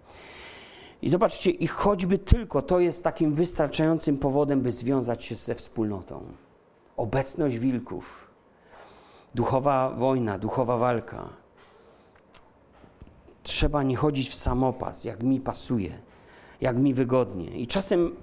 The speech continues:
wiecie, rozmawiam z takimi osobami, które oddaliły się od stada i nie mam nikogo akurat tutaj na myśli, żeby było jasne. I choć nie mają już swoich starszych, może od lat, nie mają już swojego pasterza,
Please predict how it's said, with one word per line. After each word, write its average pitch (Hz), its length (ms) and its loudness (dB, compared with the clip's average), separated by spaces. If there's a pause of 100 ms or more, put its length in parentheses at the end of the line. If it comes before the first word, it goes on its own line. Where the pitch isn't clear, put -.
wiecie, 156 260 0
rozmawiam 165 500 2
z - 60 -10
takimi 165 340 2
osobami, 139 640 2 (540)
które 165 160 6
oddaliły 156 500 4
się 117 160 0
od - 100 -4
stada 104 540 -2 (400)
i 160 460 4
nie 190 220 4
mam 208 240 4
nikogo 180 400 2
akurat - 380 0
tutaj 127 340 2
na 107 100 0
myśli, 110 500 0 (540)
żeby 117 280 0
było 123 160 2
jasne. 110 500 -2 (920)
I - 80 2
choć 156 240 2
nie 185 160 4
mają 226 360 4
już 202 160 2
swoich 180 360 0
starszych, 139 640 2
może 175 280 4
od 147 140 4
lat, 123 400 0 (560)
nie 175 100 6
mają 214 380 4
już 208 140 2
swojego 185 440 4
pasterza, 131 800 2